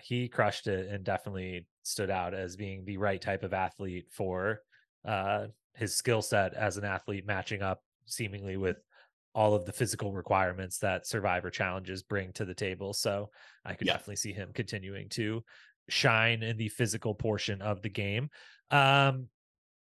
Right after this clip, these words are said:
Speaker 1: I'm gonna, I mean, I'm just gonna, I'm gonna vote for the winner of this award to just be Emily for any of the many nominees that I just gave her.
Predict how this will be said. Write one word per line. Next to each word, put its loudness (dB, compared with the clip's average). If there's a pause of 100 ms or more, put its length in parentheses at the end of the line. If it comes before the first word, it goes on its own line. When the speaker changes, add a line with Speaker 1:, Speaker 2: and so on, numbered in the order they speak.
Speaker 1:
I'm 6
gonna, 6 (420)
I 6
mean, 4
I'm 4
just 2
gonna, 2 (340)
I'm 4
gonna 6
vote 6
for 0
the 6
winner 6
of 4
this 2
award 6
to 2
just -2
be 2
Emily 4
for 4
any 2
of 2
the 8
many 4
nominees 0
that 2
I 4
just -4
gave 4
her. 6